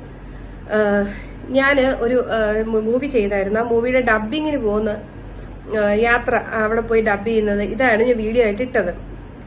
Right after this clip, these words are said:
അതായത് ഞാൻ വീട്ടിൽ എങ്ങനെയാ കുക്കിംഗ് ഒക്കെ കഴിഞ്ഞ് കുട്ടികളെയൊക്കെ ഇവിടെ ഏൽപ്പിച്ച് ഞാൻ ഡബ്ബിംഗ് സ്റ്റുഡിയോയിലേക്ക് പോകുന്ന ഒരു വീഡിയോ. അപ്പൊ എനിക്ക് മനസ്സിലായി ഇങ്ങനെയുള്ള വീഡിയോസ് ചിലപ്പം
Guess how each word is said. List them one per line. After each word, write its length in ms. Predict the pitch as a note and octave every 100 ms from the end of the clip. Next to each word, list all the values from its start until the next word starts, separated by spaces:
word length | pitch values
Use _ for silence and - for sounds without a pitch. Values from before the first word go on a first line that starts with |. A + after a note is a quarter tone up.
| - - - -
അതായത് 260 | - B3+ C4
ഞാൻ 240 | C4 B3+
വീട്ടിൽ 280 | B3 B3 B3
എങ്ങനെയാ 440 | A#3 A#3 A#3 G#3+ G#3
കുക്കിംഗ് 300 | A3+ C4+ B3+
ഒക്കെ 120 | G#3+ G#3
കഴിഞ്ഞ് 600 | G#3 G3+ G#3 B3 E4 -
കുട്ടികളെയൊക്കെ 520 | A3 A3+ A#3 A3 G#3+
ഇവിടെ 160 | G#3
ഏൽപ്പിച്ച് 520 | G#3 G3 G#3 G3+ B3+ D#4+ - - -
ഞാൻ 240 | A#3 A#3
ഡബ്ബിംഗ് 400 | A#3 G#3+ G3+ A#3
സ്റ്റുഡിയോയിലേക്ക് 460 | B3+ C4 C4+ C4+ C4+
പോകുന്ന 400 | A#3 A3 B3 C4
ഒരു 120 | A#3+
വീഡിയോ. 280 | A3 G#3+ A3
അപ്പൊ 160 | G3+ E4+
എനിക്ക് 200 | D#4 D#4
മനസ്സിലായി 320 | C#4 C4+ D4
ഇങ്ങനെയുള്ള 500 | C4+ F4 E4 C#4 C4
വീഡിയോസ് 480 | A#3 A#3 A#3+ A#3+ B3+
ചിലപ്പം 420 | A#3 G#3+ A#3+